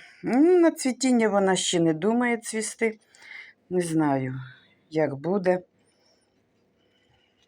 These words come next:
Буду вам показувати, буду хизуватися. Вона мені дуже подобається, ця квіточка, балеринка. Вони ж такі ніжні, подивіться, які вони ніжні.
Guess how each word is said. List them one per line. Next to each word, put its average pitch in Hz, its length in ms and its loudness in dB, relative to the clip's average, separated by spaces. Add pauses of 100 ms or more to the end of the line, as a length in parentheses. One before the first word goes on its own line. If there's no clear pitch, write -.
(1200)
Буду 170 300 0
вам 160 200 2
показувати, 135 920 -4
буду 165 240 -2
хизуватися. 135 1040 -4 (500)
Вона 175 180 2
мені 175 200 4
дуже 147 300 -2
подобається, 131 720 -2
ця 139 180 -4
квіточка, 175 580 -6
балеринка. 165 840 2 (580)
Вони 220 180 2
ж - 140 -6
такі 190 260 -4
ніжні, 175 500 0
подивіться, 151 520 -4
які 190 300 -4
вони 190 300 -4
ніжні. 151 680 -4